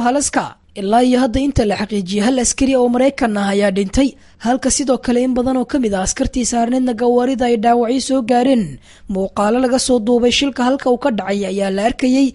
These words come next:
gaariga gaashaaman oo ah nuuciisa Taw, kaas oo waddada ka baxay isla markaana lugihiisa ay dhanka cirka u jeedaan.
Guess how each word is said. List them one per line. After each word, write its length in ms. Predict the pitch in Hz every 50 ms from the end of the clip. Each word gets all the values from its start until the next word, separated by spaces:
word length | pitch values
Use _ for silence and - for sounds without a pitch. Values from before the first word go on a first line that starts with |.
| - - - - _ -
gaariga 360 | 202 208 196 214 262 254 240
gaashaaman 560 | 214 254 247 240 - - 247 247 262 269 -
oo 180 | 254 247 240 240 247
ah 100 | 247 240 247
nuuciisa 440 | 262 285 277 220 247 240 - 247
Taw, 240 | - - 285 277 254 170 127 - - - - -
kaas 340 | - 202 214 240 247 -
oo 140 | 277 247 247
waddada 260 | 247 240 220 277 262
ka 140 | 269 - 302
baxay 320 | 277 240 - - 220 196 202
isla 220 | - 233 214 220
markaana 400 | 240 262 262 - - 247 254 269
lugihiisa 500 | 254 254 262 233 262 285 254 254 233 - 254 247
ay 60 | 240
dhanka 240 | 240 269 254 - 262
cirka 300 | 226 262 262 - - 254
u 80 | 254 277
jeedaan. 640 | 247 214 254 254 254 277 294 262 220 185 143 113